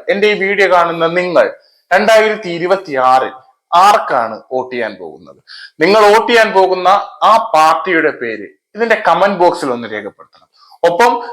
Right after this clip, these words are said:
നിങ്ങൾ എന്തുകൊണ്ടാണ് ആ രാഷ്ട്രീയ കക്ഷിക്ക് വോട്ട് ചെയ്യുന്നതെന്നും കൂടി അടയാളപ്പെടുത്തുവാൻ നിങ്ങൾ മറക്കരുത്. കാരണം നിങ്ങളുടെ അവകാശമാണ്. നിങ്ങൾ മറ്റൊരു മനുഷ്യനോട് പറയാൻ പോകുന്നത് ആ പ്രസ്ഥാനം അല്ലെങ്കിൽ ആ നേതാവ്, നിങ്ങൾക്ക് പറയാൻ ഒന്നുകിൽ ഒരു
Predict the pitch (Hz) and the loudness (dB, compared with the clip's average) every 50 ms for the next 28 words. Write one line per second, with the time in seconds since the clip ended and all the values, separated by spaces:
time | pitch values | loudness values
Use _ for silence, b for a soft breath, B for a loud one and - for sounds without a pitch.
0 | - - 180 196 220 240 233 226 208 220 233 262 247 196 185 226 208 196 185 185 | -6 -4 -2 2 2 4 4 4 4 2 2 0 0 2 2 2 2 2 2 2
1 | 180 175 175 175 170 - - 151 156 165 165 165 196 202 196 - - 175 165 - | 2 2 0 -2 -6 -2 0 2 2 4 4 4 2 2 0 -2 -4 -4 -4 -4
2 | 156 147 - - 139 - 147 147 143 156 170 196 190 - 214 190 156 160 151 147 | -6 -10 -12 -14 -16 -12 -8 -6 -4 0 0 0 0 0 -4 -2 0 0 0 0
3 | 147 147 139 139 135 131 131 131 131 127 123 127 151 - - _ b b b b | 0 -2 -2 -2 -2 -4 -6 -8 -8 -6 -8 -8 -8 -10 -12 _ b b b b
4 | b b b b b 127 147 165 185 190 190 185 190 156 135 127 - 135 123 120 | b b b b b 0 2 4 4 4 2 2 0 -2 -4 -4 -4 -4 -2 -2
5 | 117 120 123 127 127 123 123 123 123 139 135 - 135 117 110 - - 202 208 226 | -4 -6 -6 -6 -6 -4 -2 0 0 0 -2 -2 -6 -6 -6 -2 0 2 2 2
6 | 233 240 233 226 226 233 240 226 226 220 220 214 - - - 247 247 247 247 226 | 2 0 -2 -2 0 0 2 4 4 4 4 4 2 2 4 2 2 2 0 0
7 | 190 185 180 180 180 180 185 190 202 202 196 190 190 190 190 220 220 220 202 190 | 0 0 0 0 -2 -8 -6 -2 -2 -2 0 0 -2 -2 -2 -6 -6 -2 -2 -2
8 | 190 196 196 - - 208 202 196 - 185 180 180 185 202 208 202 - 190 185 175 | -2 -2 -6 -4 -2 -2 -2 0 0 2 2 2 4 2 0 0 -2 -4 -4 -4
9 | 180 180 180 180 196 196 b b b b b b 180 196 220 214 208 208 202 - | -4 -8 -6 -8 -8 -12 b b b b b b 2 2 2 2 2 0 0 2
10 | - - 214 208 208 196 190 185 196 196 196 196 196 190 202 202 196 202 214 214 | 0 2 2 4 2 2 0 0 0 0 0 2 2 2 2 2 0 0 0 2
11 | 202 208 180 143 139 139 156 175 196 214 226 - 214 - 190 190 190 190 185 180 | 2 4 2 2 0 -2 -8 -4 -4 -6 -6 -4 -2 0 2 2 2 2 0 -2
12 | 165 160 170 180 196 196 208 220 185 - 160 160 165 143 | -4 -6 -6 -10 -14 -12 -12 -12 -10 -8 -8 -8 -8 -10